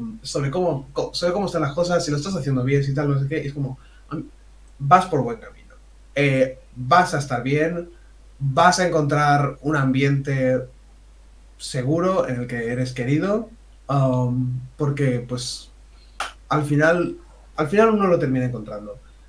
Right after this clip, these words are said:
Y, um, y ya está. Sé, sé que es un poco manido, ¿no? De, bueno, al final, quiero decir, es el nombre de, de la asociación, ¿no? It Gets Better, ¿no? De, va a ir bien. Pero es que a veces es verdad, a veces simplemente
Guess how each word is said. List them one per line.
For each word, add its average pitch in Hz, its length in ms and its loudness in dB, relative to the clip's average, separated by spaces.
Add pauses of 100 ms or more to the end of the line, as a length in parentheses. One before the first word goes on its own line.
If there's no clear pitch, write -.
(640)
Y, 156 800 4
um, 143 400 -2 (1000)
y 160 80 0
ya 196 100 4
está. 170 260 2
Sé, 208 200 2 (520)
sé 165 300 2
que 240 80 4
es 247 80 2
un 240 120 4
poco 208 200 4
manido, 170 340 4
¿no? 170 160 6
De, 170 120 6
bueno, 202 220 4
al 151 120 2
final, 190 460 0
quiero 175 160 0
decir, 139 140 -2
es 147 100 -2
el 170 80 -2
nombre 156 180 0
de, 151 220 2
de 139 100 -2
la 139 100 0
asociación, 135 440 -2
¿no? 160 180 0
It 147 160 0
Gets 170 260 2
Better, 143 340 -2
¿no? 143 140 -2
De, 120 160 -2 (1160)
va 175 100 8
a 196 80 6
ir 175 160 6
bien. 117 340 -2 (1120)
Pero 196 200 4
es 220 80 0
que 254 80 2
a 254 40 8
veces 254 280 2
es 247 140 0
verdad, 208 360 0
a 143 80 0
veces 165 300 0
simplemente 202 600 -2